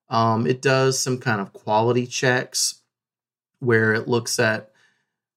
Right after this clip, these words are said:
uh, what's called the F W H M of a star. It's, uh, stands for full width, half maximum.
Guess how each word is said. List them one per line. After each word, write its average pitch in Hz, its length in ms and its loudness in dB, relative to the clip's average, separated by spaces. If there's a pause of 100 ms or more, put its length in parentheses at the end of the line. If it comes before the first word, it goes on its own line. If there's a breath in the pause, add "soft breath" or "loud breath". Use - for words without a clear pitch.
uh, 107 260 2
what's 120 220 -2
called 110 200 2
the 110 240 -2
F 220 260 -4
W 123 440 2
H - 340 -2
M 135 460 0
of 135 140 -2
a 131 40 0
star. 147 600 0
It's, - 420 -4
uh, 104 280 0
stands 117 440 0
for - 80 -10
full 127 360 2
width, 123 240 0
half 117 340 -2
maximum. 135 680 0